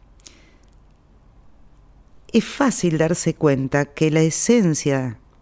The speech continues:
de esta filosofía es inclusiva. Y esto se extiende también a los círculos de relaciones más amplios,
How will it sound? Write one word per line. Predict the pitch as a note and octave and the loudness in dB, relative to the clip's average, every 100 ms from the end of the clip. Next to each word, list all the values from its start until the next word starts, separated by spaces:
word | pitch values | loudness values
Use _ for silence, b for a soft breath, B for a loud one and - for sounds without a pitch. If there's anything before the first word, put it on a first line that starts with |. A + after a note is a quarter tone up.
| _ _ _ - | _ _ _ -10
de | - | -2
esta | D#3 - | -2 -2
filosofía | C#3+ F3 D3+ D3+ C#3+ - E3 C#3 C3 C#3+ - | -4 -2 -2 -4 -6 -4 -2 0 0 -2 0
es | G3 - | 0 0
inclusiva. | A3 F#3+ D3 D3 - A#3 D3 B2+ B2 - - - _ _ - b b b b b b b b b b | 0 -2 0 -2 0 -2 -2 -4 -8 -16 -20 -20 _ _ -20 b b b b b b b b b b
Y | - F3+ | -4 0
esto | C4 - - G#3+ C4+ - - - - - - | 0 -2 0 0 0 -4 -18 -20 -20 -20 -8
se | - - F3 | -4 -2 -2
extiende | - - G#3 A3+ A#3 A3+ | -4 -4 2 4 4 0
también | F#3+ F#3 G3 G#3+ G3+ G#3+ B3+ - - - - b b b b b b b b | 0 0 2 2 2 0 -2 -8 -20 -20 -20 b b b b b b b b
a | - E3+ | -2 2
los | E3+ - | 2 0
círculos | - A#3 A3 F#3 E3+ D3+ C#3 | -2 0 0 0 0 0 -2
de | C#3+ | -2
relaciones | C#3+ D#3 F3+ - G#3+ G#3 F#3+ F#3+ G#3 G#3 - - - _ _ - _ - | -2 0 0 0 0 2 0 0 -2 -4 -12 -20 -20 _ _ -20 _ -12
más | - F3 F#3 - | 0 2 2 2
amplios, | A3 E3 - D3 C#3+ - | 2 0 -2 -4 -4 -8